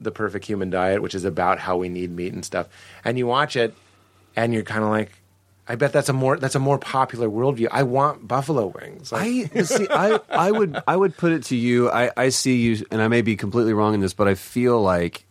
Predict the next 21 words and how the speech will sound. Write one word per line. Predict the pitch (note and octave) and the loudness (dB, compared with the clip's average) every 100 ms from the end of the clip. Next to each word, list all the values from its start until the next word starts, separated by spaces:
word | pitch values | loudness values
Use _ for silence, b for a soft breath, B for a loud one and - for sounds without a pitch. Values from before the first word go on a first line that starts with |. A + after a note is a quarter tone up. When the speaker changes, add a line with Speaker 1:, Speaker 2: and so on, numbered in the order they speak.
| _ G2+ | _ -4
Speaker 2:
you | G2 A2 | 0 2
and | G#2 | 2
I | |
are | G2 | 2
very | F#2+ F2+ | 2 2
similar | E2+ G2 F#2+ | 2 2 2
in | F2 | 0
the | |
fact | E2 E2+ E2+ - | 0 0 0 -2
that | E2+ D#2+ - b b b - | 0 0 -4 b b b -4
we | G#2 | -2
seek | G#2 - B2+ | 0 0 0
out | A#2 - | 0 0
people | G#2 G2 | 0 0
that | F2+ | 0
challenge | - G2+ G#2 F#2 | 0 0 2 2
our | D#2+ | -2
worldview | D2+ C#2+ C2 C2 G1+ - b b b b b | -2 -6 -6 -10 -12 -16 b b b b b
because | A2+ A#2 A#2 | -2 0 0
it | A#2+ - | 0 0
either | A#2 A#2 A2 A2 G#2+ G#2 F2+ | 2 2 2 2 4 2 -2